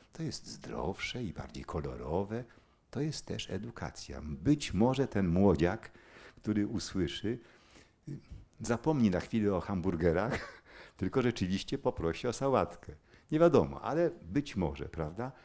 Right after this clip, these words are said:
Czyli taka edukacja, y, nie bezpośrednim tekstem: "Słuchaj, tego nie wolno jeść, bo to jest mniej zdrowe, tylko trzeba jeść to". Lekceważymy takie komunikaty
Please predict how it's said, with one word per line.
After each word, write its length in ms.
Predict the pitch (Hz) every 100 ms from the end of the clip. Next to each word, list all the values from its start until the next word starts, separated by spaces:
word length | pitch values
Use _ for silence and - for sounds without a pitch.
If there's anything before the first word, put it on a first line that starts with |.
| -
Czyli 160 | - 104
taka 260 | 117 -
edukacja, 720 | 113 90 82 107 120 - 117 107 - _ _ _ _ - _ -
y, 340 | 85 85 85 78
nie 380 | 87 107 95 78 - _ _ _ _ _
bezpośrednim 800 | - 87 - 87 - 107 78 78
tekstem: 520 | - 85 - - 76 76 - -
"Słuchaj, 460 | - 123 85 69 71 _ _ _ _
tego 220 | - 110 95
nie 120 | 82
wolno 320 | 117 139 135
jeść, 140 | 131
bo 120 | 92 95
to 100 | 104
jest 220 | 85 -
mniej 220 | 101 92
zdrowe, 320 | 73 123 120
tylko 240 | 104 104 90
trzeba 300 | - 90 92
jeść 320 | 87 - -
to". 240 | - 65 - _ _ _ -
Lekceważymy 640 | 95 - 104 92 90 85
takie 240 | 67 71 80
komunikaty 800 | - 71 73 - 107 - 101